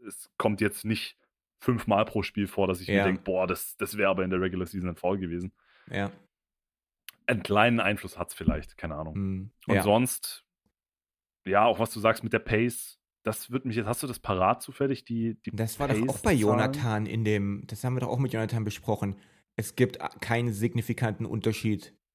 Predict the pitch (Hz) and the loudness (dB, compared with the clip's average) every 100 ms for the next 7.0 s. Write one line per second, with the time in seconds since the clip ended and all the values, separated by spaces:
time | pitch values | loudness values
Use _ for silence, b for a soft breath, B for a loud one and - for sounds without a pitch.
0 | _ _ _ _ _ 107 95 90 - 92 | _ _ _ _ _ -2 -2 -4 -4 -4
1 | - - 117 110 - 107 107 120 110 - | -6 -6 0 0 2 0 0 2 2 0
2 | 101 104 101 110 - 113 104 - 107 101 | 2 2 2 -4 -4 -2 -2 0 2 2
3 | 98 107 101 101 98 104 98 107 98 - | 0 -4 0 2 2 0 -2 -2 -6 -8
4 | - 98 87 87 90 90 - - _ - | -6 -2 -2 -2 -4 -4 -8 -18 _ -8
5 | 98 87 - 185 98 98 98 92 101 - | -6 -6 -10 -6 -2 -2 -2 -8 -4 -4
6 | - 107 - 107 101 98 98 95 - - | -2 -4 -2 2 4 4 0 -8 -12 -20